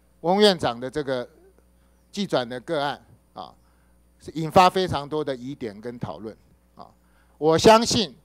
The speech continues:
科技部主管的业务里面涉及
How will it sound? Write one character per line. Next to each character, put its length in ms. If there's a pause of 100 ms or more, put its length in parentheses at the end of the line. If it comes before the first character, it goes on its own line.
(240)
科 200
技 160
部 220
主 200
管 300 (840)
的 100
业 220
务 160
里 160
面 200
涉 220
及 180